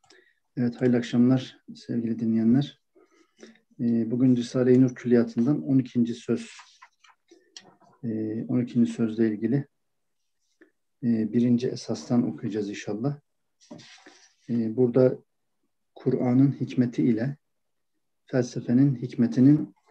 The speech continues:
ee, kısa bir icmalen muvazenesi, yani kısaca karşılaştırılması yapılacak. İnşallah birlikte mütalaa edelim. Evet, Ahmet kardeşim, hoş geldin.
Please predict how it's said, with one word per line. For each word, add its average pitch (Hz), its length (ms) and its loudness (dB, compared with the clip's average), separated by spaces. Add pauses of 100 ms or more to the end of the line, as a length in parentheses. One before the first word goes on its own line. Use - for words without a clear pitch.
(680)
ee, 117 480 -4
kısa 131 340 -4
bir 123 440 0 (140)
icmalen 123 560 2
muvazenesi, 113 760 0
yani 107 280 -6
kısaca 123 420 -6
karşılaştırılması 113 1000 -4
yapılacak. 110 580 -8 (1040)
İnşallah 127 560 -4
birlikte 113 360 -2
mütalaa 113 420 -2
edelim. 104 280 -8
Evet, 120 200 -8
Ahmet 131 320 0
kardeşim, 120 360 -2
hoş 127 200 -6
geldin. 117 380 -4